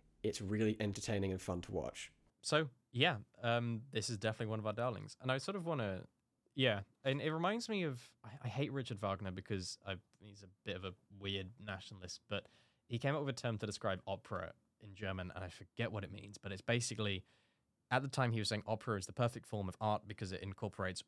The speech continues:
Speaker 2: writing, music, and acting and art, as in, like, this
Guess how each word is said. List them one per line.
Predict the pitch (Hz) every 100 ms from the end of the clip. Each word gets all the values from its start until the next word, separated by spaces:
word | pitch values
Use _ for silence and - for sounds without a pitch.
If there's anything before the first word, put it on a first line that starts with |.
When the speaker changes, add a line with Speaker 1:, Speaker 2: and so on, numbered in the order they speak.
| 107
Speaker 2:
writing, | 117 123 - 120 117
music, | 98 101 92 98 95 -
and | 98
acting | - - - 92 92
and | 98 95 95 - 104
art, | 98 82 - - -
as | 98
in, | 95
like, | 92 -
this | -